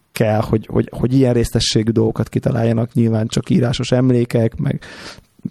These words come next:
nem tudom, papíruszok, hieroglifák, stb. Tehát, hogy, hogy azért nehezebb, meg, meg,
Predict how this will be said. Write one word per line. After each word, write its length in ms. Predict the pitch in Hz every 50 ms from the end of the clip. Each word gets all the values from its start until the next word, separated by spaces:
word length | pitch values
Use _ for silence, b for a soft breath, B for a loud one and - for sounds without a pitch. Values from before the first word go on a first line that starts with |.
| - _ -
nem 200 | - 113 113 117
tudom, 180 | - - - -
papíruszok, 560 | 120 - - 120 113 113 - - 120 113 -
hieroglifák, 720 | 127 123 117 113 113 113 113 - - 117 110 107 110 -
stb. 540 | - - 120 113 - - 113 117 110 110 117
Tehát, 180 | - - 123 -
hogy, 180 | 135 123 123
hogy 160 | 131 123 123
azért 300 | 135 131 139 139 135 - - - - B B B B 190 B - _ _ _ _
nehezebb, 640 | - - 147 143 143 135 143 139 135 131 123 120
meg, 300 | 123 131 123 120 117 - -
meg, 280 | - 120 123 120 120